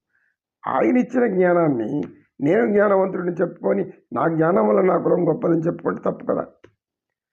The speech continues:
క్షత్రియుడు రాజు పరిపాలిస్తాడు. ఎందుకు? పరిపాలన వాడికి అప్పగించబడింది. క్షత్రియుడు అంత మాత్రాన నా క్షత్రియ కులం గొప్ప అనకూడదు కదా, తిట్టకూడదు కదా. నీచ కులాలను చూసి,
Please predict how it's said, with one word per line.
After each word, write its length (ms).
క్షత్రియుడు 460
రాజు 220
పరిపాలిస్తాడు. 920
ఎందుకు? 500
పరిపాలన 520
వాడికి 200
అప్పగించబడింది. 720
క్షత్రియుడు 420
అంత 160
మాత్రాన 440
నా 200
క్షత్రియ 380
కులం 300
గొప్ప 220
అనకూడదు 260
కదా, 220
తిట్టకూడదు 480
కదా. 160
నీచ 240
కులాలను 360
చూసి, 380